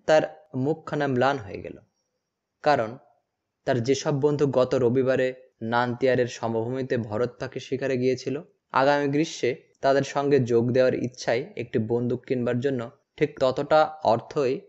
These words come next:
সে সঞ্চয় করেছিল। তা সত্ত্বেও জবাব দিল, "বেশ তো, আমি তোমায় চারশত ফ্রা দেব, কিন্তু বেশ সুন্দর একটি পোশাক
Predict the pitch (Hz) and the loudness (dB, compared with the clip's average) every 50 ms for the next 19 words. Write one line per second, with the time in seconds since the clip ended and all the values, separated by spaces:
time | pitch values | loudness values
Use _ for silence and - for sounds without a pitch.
0 | _ _ _ _ _ - - 123 - - - 139 143 139 - 120 - - 98 98 | _ _ _ _ _ -12 -10 -10 -8 -8 -8 -8 -6 -6 -6 -6 -6 -4 -6 -6
1 | - - - - - - - _ _ _ _ _ _ _ _ _ _ _ _ _ | -6 -8 -12 -14 -16 -16 -20 _ _ _ _ _ _ _ _ _ _ _ _ _
2 | - 165 165 - - 165 165 - - 196 185 151 131 120 127 127 139 135 139 113 | -2 -2 -2 0 -2 -2 -2 0 -2 0 2 2 4 4 4 2 2 2 0 0
3 | 104 110 - - - _ _ _ _ _ _ _ _ _ _ _ _ _ _ - | 0 -4 -6 -10 -20 _ _ _ _ _ _ _ _ _ _ _ _ _ _ -4
4 | 147 135 156 190 208 - - - 95 90 - - _ _ _ _ _ _ _ - | 0 2 2 2 2 0 -6 -8 -8 -8 -8 -14 _ _ _ _ _ _ _ -2
5 | 120 139 147 143 165 156 156 147 - 143 135 135 - - 165 - 165 151 - - | -2 0 0 0 0 -2 -2 -2 -2 -2 -2 -2 -2 -6 -8 -8 -8 -6 -4 -2
6 | 131 120 110 110 107 117 147 - - _ _ _ _ _ _ _ _ _ - - | -2 0 0 0 -2 -4 -6 -10 -14 _ _ _ _ _ _ _ _ _ -10 -6
7 | 156 170 156 143 160 156 160 - - 156 156 160 165 160 165 - 175 - 185 175 | -4 -2 0 2 0 0 0 -2 -2 0 2 2 2 0 0 -4 -4 -4 -4 -6
8 | - 196 | -6 -8